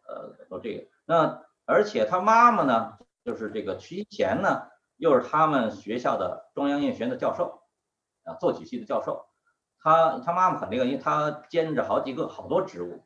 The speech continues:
同时他也是中央乐团的作曲啊，他，呃，作曲和编曲，也是中央音乐学院的这个作曲的这个教授，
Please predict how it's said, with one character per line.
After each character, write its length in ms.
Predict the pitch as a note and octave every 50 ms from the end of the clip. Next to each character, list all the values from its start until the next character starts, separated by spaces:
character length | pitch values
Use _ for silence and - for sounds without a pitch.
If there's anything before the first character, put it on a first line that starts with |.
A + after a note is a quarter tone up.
| _ _
同 160 | - A#2+ C3+
时 120 | B2 B2+ B2
他 100 | D3+ D3
也 160 | A#2 - -
是 300 | A#2 A2 G#2 G#2 - - _ _ _ _ _ _ _
中 340 | E3+ E3 D#3+ D#3+ D#3+ D#3+ D#3
央 440 | D#3+ D#3+ D#3+ D#3 D#3+ D#3 D3+ - -
乐 220 | - D3+ A#2+ G2 -
团 480 | - - _ - - - F#2+ A#2 D#3+
的 280 | F3 - - - - - _ _ _ _
作 180 | _ G#2+ F2+ -
曲 340 | - - - _ - _ _ _ _ _ _ _ _ _ _ _ _ _ _
啊， 140 | - E2+ E2 - -
他， 280 | - G#2 - - - _ _ _ _ -
呃， 120 | E2 -
作 180 | - C3+ A2 -
曲 100 | - -
和 120 | - F#2
编 240 | F#2+ A#2 A#2 A2+ A2
曲， 340 | - - - - - - _ _ _ _ _ _ _
也 240 | - F#3+ - F2+
是 260 | - - - B2 G#2+ G#2+
中 220 | - C3+ C3 C3+
央 180 | C3+ C3 C3 B2+
音 60 | C3+
乐 180 | C#3+ C3 -
学 160 | - F#2 G#2 A2
院 280 | A#2+ D#3 C#3+ G#2+ F2
的 180 | - - - _ _ _ _ _ _ _
这 100 | F2+ F2
个 180 | E2 E2+ D#2+
作 240 | - - - G2 F2
曲 180 | - - - -
的 300 | - - - - - _ _ _ _ _ _ _ E2+
这 80 | F2+
个 220 | - - D2+ - -
教 120 | - - -
授， 240 | - - - -